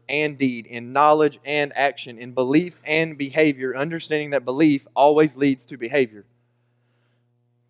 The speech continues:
We must know what we are fighting for and then live out that fight daily. See, there are many people that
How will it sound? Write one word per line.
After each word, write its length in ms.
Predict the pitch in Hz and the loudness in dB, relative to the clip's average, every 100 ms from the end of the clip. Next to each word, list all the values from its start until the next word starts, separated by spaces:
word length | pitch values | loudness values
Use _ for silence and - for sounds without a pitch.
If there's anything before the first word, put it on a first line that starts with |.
| _ _ _ _ | _ _ _ _
We 80 | _ 123 | _ -2
must 320 | 156 175 175 | 4 4 4
know 180 | 165 156 | 4 6
what 160 | 156 | 6
we 140 | 135 135 | 6 2
are 80 | |
fighting 400 | 123 165 180 175 | 4 4 4 2
for 340 | 156 175 180 165 | -6 0 0 0
and 200 | 135 135 | -4 -6
then 100 | 139 | -8
live 400 | 135 139 165 165 | -2 4 4 4
out 280 | 135 147 - | 2 0 2
that 260 | 139 - - | 0 0 0
fight 220 | 135 - _ _ | 0 0 _ _
daily. 400 | 131 131 120 104 98 _ _ _ _ _ _ _ _ _ _ | 0 2 2 -6 -20 _ _ _ _ _ _ _ _ _ _
See, 160 | _ 131 | _ -4
there 100 | 127 | -4
are 60 | 127 | 0
many 260 | 147 165 | 0 0
people 360 | - 135 - 123 | -4 -8 -8 -6
that 180 | 120 | -4